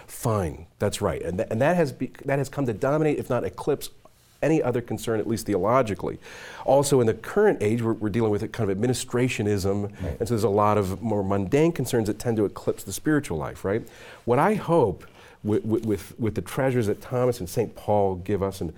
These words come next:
Speaker 1: the fathers of the church are throughout this text because Paul, Thomas is just pulling from them, interpreting Paul, um, is that, uh, this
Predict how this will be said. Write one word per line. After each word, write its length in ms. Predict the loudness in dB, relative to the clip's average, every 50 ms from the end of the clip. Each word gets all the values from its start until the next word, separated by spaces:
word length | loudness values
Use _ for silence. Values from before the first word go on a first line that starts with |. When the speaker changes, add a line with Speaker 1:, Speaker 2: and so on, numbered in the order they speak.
| -14 -14 -8 -6
Speaker 1:
the 80 | -2
fathers 360 | 2 2 4 4 6 4 4 2
of 60 | 2
the 60 | 0 -2
church 280 | -2 0 0 0 2 2
are 80 | 0 -2
throughout 480 | -2 -2 0 2 2 4 2 2 0 -2
this 120 | -4 -6
text 360 | -6 -4 -2 -2 -2 -4 -6 -6
because 240 | -6 -6 -6 -6 -8
Paul, 360 | -4 -2 0 0 0 0 -4 -4
Thomas 340 | -2 0 2 2 2 0 -2
is 60 | -4 -4
just 180 | -4 -6 -6 -4
pulling 300 | 0 2 2 4 2 2
from 200 | -2 -4 -2 0
them, 200 | 0 0 0 0
interpreting 520 | -2 -4 -8 -14 -10 -6 -4 -4 -4 -4 -8 -10
Paul, 380 | -6 -4 -2 -2 -2 -4 -8 -14 -20 -20 -20 -20 -18 -18 -18 -10 -4 -2
um, 280 | 0 0 0 -2 -4 -8 -6 -2
is 240 | 0 0 0 2
that, 240 | 0 0 0 0 -2 -4
uh, 180 | -4 -2 -2 -2 -4 -8 -16 -20 -18 -10 -4
this 240 | -2 0 0 -2